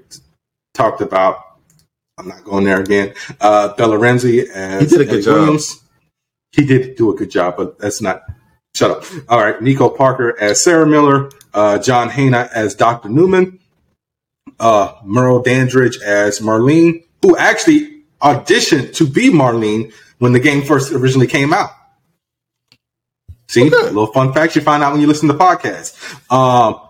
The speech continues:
Speaker 1: Josh Brenner, who is the host of our Soft Open, uh, Christopher Heiderell as Doctor Shon-, Schonenheis,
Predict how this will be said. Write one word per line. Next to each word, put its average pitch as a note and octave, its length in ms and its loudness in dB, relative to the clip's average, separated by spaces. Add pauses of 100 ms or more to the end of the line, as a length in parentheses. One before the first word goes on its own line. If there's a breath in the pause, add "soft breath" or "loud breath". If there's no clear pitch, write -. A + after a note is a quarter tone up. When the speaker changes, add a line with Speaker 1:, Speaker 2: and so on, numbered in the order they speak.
Speaker 1:
Josh C3+ 340 0
Brenner, D3 320 0
who C#3+ 160 4
is C3+ 140 2
the A2 100 -2
host C#3 500 2
of A#2+ 320 2
our A2+ 280 2
Soft B2+ 420 0
Open, E3+ 500 0 (240 soft breath)
uh, A2 300 0
Christopher A2 500 -4 (260)
Heiderell C3 580 0
as G#2+ 140 -6
Doctor A#2+ 720 -2
Shon-, D#3 460 -2
Schonenheis, C3+ 840 -4